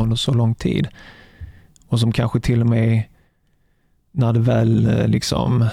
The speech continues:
spårar ut, sätter skulden på dig. "Ja, nu,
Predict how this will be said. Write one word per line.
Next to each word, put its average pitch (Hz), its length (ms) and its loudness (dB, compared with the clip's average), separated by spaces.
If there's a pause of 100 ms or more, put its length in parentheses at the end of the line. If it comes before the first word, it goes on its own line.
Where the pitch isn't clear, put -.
(760)
spårar 120 760 0
ut, - 100 -6
sätter - 280 -2
skulden 117 420 0
på - 100 0
dig. 131 280 -2
"Ja, 123 180 2
nu, 117 320 2